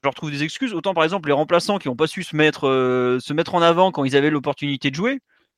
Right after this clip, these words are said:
c'est limite plus grave pour eux, quoi. Parce que eux, euh, quand les titulaires vont revenir, ils vont plus rejouer, quoi. Je pense à un, par exemple, un exemple tout bête,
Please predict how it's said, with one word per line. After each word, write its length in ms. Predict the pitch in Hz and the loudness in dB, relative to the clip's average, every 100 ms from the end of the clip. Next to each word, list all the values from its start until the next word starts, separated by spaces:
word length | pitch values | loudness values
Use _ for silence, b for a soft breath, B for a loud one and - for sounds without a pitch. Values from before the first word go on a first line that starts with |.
| _ _ _ _ | _ _ _ _
c'est 180 | - 156 | 0 2
limite 260 | 180 190 | 2 0
plus 120 | - | 4
grave 260 | 180 220 - | 6 6 4
pour 180 | 214 233 | 2 2
eux, 40 | 214 | 0
quoi. 160 | 131 | -4
Parce 200 | - 131 | -8 -4
que 60 | 160 | -2
eux, 340 | 175 254 233 | 2 4 6
euh, 40 | 165 | 4
quand 120 | 160 | 2
les 80 | 160 | -2
titulaires 340 | 165 151 156 | -2 4 4
vont 100 | 147 | 6
revenir, 240 | 147 185 240 | 2 0 -2
ils 60 | |
vont 80 | 160 | -2
plus 140 | 139 220 | -2 0
rejouer, 280 | 226 208 | 2 0
quoi. 120 | 175 135 B B B - | -4 -10 B B B -10
Je 80 | |
pense 200 | - 190 | -4 0
à 60 | 156 | 2
un, 120 | 156 - 127 | 2 -2 0
par 100 | 147 | 0
exemple, 200 | 208 - | 0 -4
un 120 | 123 | -2
exemple 200 | 143 160 165 | 0 -2 -2
tout 100 | 160 | 2
bête, 200 | 151 | 2